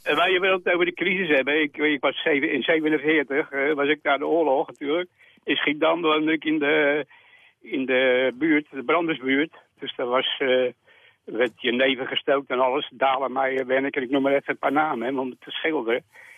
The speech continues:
En daar was er een grove armoede. Er was er alleen maar, er was nog geen Albert Heijn, die moest nog komen. Dus die moest, eh, de moeder moest naar de markt toe. Je had, eh, alleen 's winters had je kool en zo.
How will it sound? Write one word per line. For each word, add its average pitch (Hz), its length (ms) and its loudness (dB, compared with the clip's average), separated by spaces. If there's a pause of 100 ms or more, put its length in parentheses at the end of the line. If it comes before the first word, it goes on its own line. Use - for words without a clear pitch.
(320)
En 139 120 2
daar 147 140 2
was 147 180 2
er 143 100 -4
een 135 100 2
grove 175 360 0
armoede. 165 500 0
Er 120 100 -4
was 127 180 -4
er 139 100 -2
alleen 147 220 2
maar, 147 140 0
er 139 160 -6
was 156 140 0
nog 156 220 2
geen 156 140 -2
Albert 151 280 0
Heijn, 147 340 -2
die 147 120 -6
moest 151 180 -4
nog - 180 -4
komen. 160 380 -2 (540)
Dus 143 140 -6
die 156 100 2
moest, 151 280 0
eh, 139 200 0
de 135 80 -2
moeder 147 280 2
moest 139 220 -2
naar 135 140 2
de 139 60 -2
markt 160 360 -2
toe. 147 220 -2
Je 151 100 2
had, 135 160 0
eh, 147 260 -2
alleen 139 260 2
's - 100 -2
winters 151 320 0
had 156 160 -2
je 143 140 -6
kool 165 380 2
en 139 60 -2
zo. 151 180 0